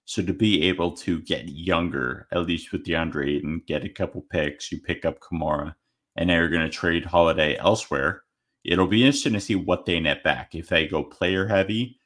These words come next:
or if they go pick heavy, and see kinda what, how they wanna rebalance that roster. It'll be interesting to see. Um, moving toward, you know,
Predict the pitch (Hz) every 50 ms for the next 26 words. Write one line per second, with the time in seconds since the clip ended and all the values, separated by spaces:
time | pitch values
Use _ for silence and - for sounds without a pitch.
0 | _ _ _ _ - 85 82 - 90 90 78 82 78 - - - 127 127 127 -
1 | - 80 76 78 76 69 76 85 - _ _ _ _ _ _ _ _ _ _ -
2 | 82 78 - - - 90 85 - - 101 90 85 82 80 82 87 82 - - -
3 | - - 101 95 90 90 87 85 87 85 80 73 80 87 85 82 85 82 80 78
4 | 78 80 78 76 - - 73 69 69 - 73 73 80 - - 69 69 - 69 69
5 | - 80 69 64 62 76 80 - - - 92 92 95 - - 87 - - _ _
6 | _ _ _ _ _ _ _ _ _ _ _ _ _ _ _ _ - - - 73
7 | 69 64 58 53 - - _ _ _ _ _ _ _ - 85 95 113 120 123 151
8 | 156 139 - - - 113 110 110 110 107 104 98 - - - - - 76 95 92
9 | 85 78 52